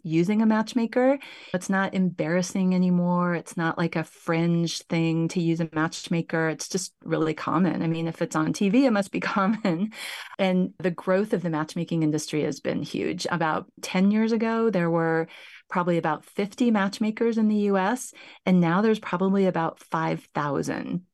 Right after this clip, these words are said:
So it's just an industry that's thriving, and these reality shows kind of underscore that. But I think what's important for people to understand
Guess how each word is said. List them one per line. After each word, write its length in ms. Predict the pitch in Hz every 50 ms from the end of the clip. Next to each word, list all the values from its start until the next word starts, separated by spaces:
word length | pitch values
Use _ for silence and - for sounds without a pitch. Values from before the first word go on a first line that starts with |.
| _ _ _ _ _ _ _ _ _ _ _
So 300 | - - - 185 185 175 -
it's 360 | - 180 - - - - - -
just 260 | - 196 190 190 -
an 140 | 180 165 170
industry 540 | - 190 190 196 196 185 - - 180 175 170
that's 240 | 160 156 156 - -
thriving, 580 | - 208 202 208 208 202 196 190 185 180 175
and 120 | 165 156 160
these 200 | 160 156 - 165
reality 500 | 156 156 156 156 160 165 170 165 170 165
shows 380 | - - 160 156 156 156 151
kind 220 | - - - 151 156
of 120 | 156 151
underscore 520 | 147 156 156 165 160 - - - 160 156 156
that. 300 | 151 156 151 147 - - - - - - - - - - - _ -
But 140 | 190 190 196
I 80 | 196
think 180 | 190 320 403 -
what's 220 | 494 466 - -
important 340 | 208 196 - 202 190 190 180
for 100 | 202 185
people 340 | 180 - 185 185 - 180 165
to 60 | 175
understand 800 | 160 175 165 165 165 160 - 160 160 160 165 165 160 165 165